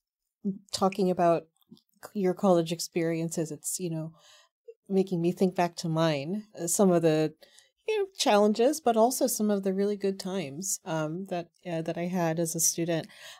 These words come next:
Can you talk a little bit about what experiences you had, either as an undergraduate or a graduate student or a law student, that have really stayed with you since you left,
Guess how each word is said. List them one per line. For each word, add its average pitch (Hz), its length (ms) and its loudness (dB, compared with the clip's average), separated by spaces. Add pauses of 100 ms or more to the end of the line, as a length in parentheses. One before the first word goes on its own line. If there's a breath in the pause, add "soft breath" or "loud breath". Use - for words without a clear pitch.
(180)
Can 254 200 2
you 294 80 0
talk 269 280 -6
a 320 60 -2
little 311 200 0
bit 277 140 2
about 233 340 0
what 226 380 0
experiences 190 1400 0
you 190 300 4
had, 170 500 0
either 175 320 2
as 175 140 0
an 190 100 0
undergraduate 180 880 -2
or 190 120 0
a 165 80 -6
graduate 175 440 -2
student 185 480 -2
or 208 140 -2
a 233 60 0
law 226 200 2
student, 185 440 -2 (520 soft breath)
that 190 320 6
have 190 220 0
really 294 200 6
stayed 185 420 4
with 165 220 -6
you 147 280 -10 (160)
since - 400 -2
you 175 80 -2
left, - 640 -8